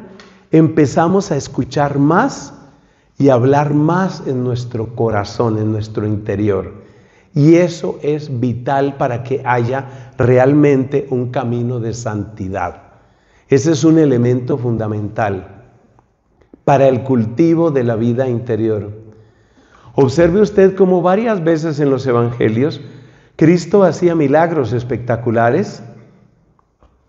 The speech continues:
como por ejemplo curar a un paralítico, y luego le decía, "No se lo digas a nadie", que a uno le parece como imposible.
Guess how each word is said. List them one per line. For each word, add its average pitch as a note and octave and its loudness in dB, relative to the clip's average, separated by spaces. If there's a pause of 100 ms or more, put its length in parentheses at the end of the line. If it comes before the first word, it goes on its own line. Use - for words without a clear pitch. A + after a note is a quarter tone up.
(600)
como C3 2
por C3 2
ejemplo C#3+ 2
curar B2+ 2
a C3+ 2
un B2+ -2
paralítico, B2+ -2 (480)
y C3+ 2
luego D3 4
le F3+ 4
decía, D#3 2
"No D#3+ 4
se E3+ 0
lo D3+ 4
digas C#3+ 0
a A#2+ -4
nadie", A2 -4 (2500)
que D3+ 2
a C#3+ 4
uno E3 6
le G#3 6
parece D3+ 0
como F3+ 0
imposible. C#3 -2